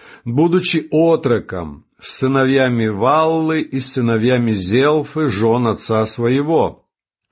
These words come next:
И доводил Иосиф худые о них слухи до отца их». Мы видим, что сыновья Иакова были, как сейчас говорят, трудными подростками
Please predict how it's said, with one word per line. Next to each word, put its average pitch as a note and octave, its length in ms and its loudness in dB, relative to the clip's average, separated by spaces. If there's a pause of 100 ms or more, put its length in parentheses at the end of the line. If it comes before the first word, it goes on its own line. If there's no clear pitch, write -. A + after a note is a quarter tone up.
(460)
И B2 120 0
доводил A2 680 0
Иосиф F3+ 840 -2
худые D3 720 0
о C#3+ 80 2
них D3 240 -2
слухи B2 540 -2
до A#2+ 260 2
отца B2 540 -2
их». D2 400 -10 (1800)
Мы G2 180 0
видим, D3 560 0 (180)
что B2 460 0
сыновья A2+ 520 2
Иакова C3 600 2
были, B2 240 0
как B2+ 180 -4
сейчас A#2 340 -2
говорят, A#2+ 540 2 (460)
трудными A#2 500 2
подростками G2 1080 -2